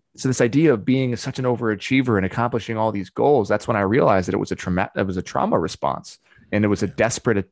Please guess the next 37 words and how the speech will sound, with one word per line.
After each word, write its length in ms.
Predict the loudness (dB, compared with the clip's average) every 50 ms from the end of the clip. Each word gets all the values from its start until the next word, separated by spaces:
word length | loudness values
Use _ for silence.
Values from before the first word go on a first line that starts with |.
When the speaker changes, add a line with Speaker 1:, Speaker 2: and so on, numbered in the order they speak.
| _ _
Speaker 1:
it 60 | -8
was 120 | -6 -4 -4
a 60 | -2
desperate 420 | 0 0 0 0 -2 -6 -8 -8 _
plea 320 | -4 0 2 2 4 2
to 80 | 2 2
be 120 | 0 0
valued. 520 | 0 2 2 2 2 0 0 -4 -8 -12 -18 _ _ _ -20 -20 -20 -20 -20 _ _ _ -4
And, 220 | -2 -2 0 0
um, 460 | 2 2 2 2 0 0 -4 -8 -10 _ -10
and 100 | -10 -8
so 260 | -2 0 0 0 0
my 260 | -2 -4 -4 0 0 0
anxiety, 680 | 0 0 0 0 2 4 4 4 4 2 2 0 0
I 80 | 0 2 0
had 100 | 0 -2
to 80 | 0
recognize, 600 | 0 0 0 0 -2 -6 -6 -6 -6 -6 -6 -8 -10
was 80 | -12
showing 340 | -10 -4 -4 -2 -2 -2 -2 -4
up 140 | -4 -4
in 80 | -4 -4
other 200 | -4 -2 -2 -2
areas. 360 | 0 0 0 0 -2 -4 -6 -8
It's 100 | -12 -6
showing 280 | -4 -2 -2 0 0
up 140 | -2 -2 -2
in 100 | -4 -2
muscle 380 | -2 -2 -4 -2 -2 -2 -2 0
injuries 580 | -2 -6 -8 -8 -6 -6 -6 -6 -8 -8 -8
and, 220 | -8 -8 -8 -10 -12 _ _ -20 _ _ _
and, 300 | -14 -10 -10 -10 -12 -14 -18 _ _ -10
and 120 | -8 -6
muscle 320 | -4 -4 -4 -2 -2 -4
tears. 600 | -4 -4 -4 0 0 2 2 0 0 -2 -6 -8 -10
And, 340 | -10 -8 -8 -8 -8 -6 -4
uh, 300 | -2 0 0 0 -2